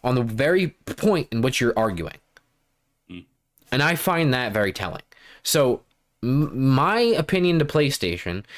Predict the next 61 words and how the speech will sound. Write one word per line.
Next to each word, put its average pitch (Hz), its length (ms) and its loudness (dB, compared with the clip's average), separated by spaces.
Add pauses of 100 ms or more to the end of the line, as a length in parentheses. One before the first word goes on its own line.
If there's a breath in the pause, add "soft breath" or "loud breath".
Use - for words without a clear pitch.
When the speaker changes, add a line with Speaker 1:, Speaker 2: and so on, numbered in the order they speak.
Speaker 1:
is 117 160 0
that 117 220 -2 (320)
it's 131 200 -2
going 190 320 2
to - 120 0
impact 139 540 0
your 139 280 2
bottom 104 400 0
line 85 300 -2
because 107 240 -2
you're 110 100 0
not 117 220 -2
gonna 120 120 -2
get 107 180 -4
Activision 104 520 -2
money 101 260 0
for 98 200 0
exclusivity. 95 760 -4 (340 loud breath)
But 123 140 -2
what 139 140 2
it's 120 160 -2
not 135 200 -2
gonna 127 140 -4
impact 101 440 -6
is - 100 -10
console - 320 -6
sales. - 400 -12 (640 loud breath)
No 120 240 0
Speaker 2:
Right. 120 80 2
Speaker 1:
way 98 160 0
it's - 160 -10
gonna 92 160 -4
happen - 380 -10
because 120 280 0
you're 131 120 0
still 226 220 2
gonna 214 120 0
be 196 60 2
able 180 100 2
to 175 60 0
play 180 240 0
it 123 40 0
on 90 120 -2
PlayStation. - 560 -10 (340 loud breath)
So 135 100 -2
people 190 260 0
that 139 180 0
bought 156 200 2
a 165 40 0
P 160 180 0
S 170 140 0
five 170 400 0
for - 180 -4
their 139 140 2
Call 147 240 2
of 147 80 0
Duty 180 200 2
box 196 280 0
this 202 160 -2
go 214 200 2
around, 220 320 2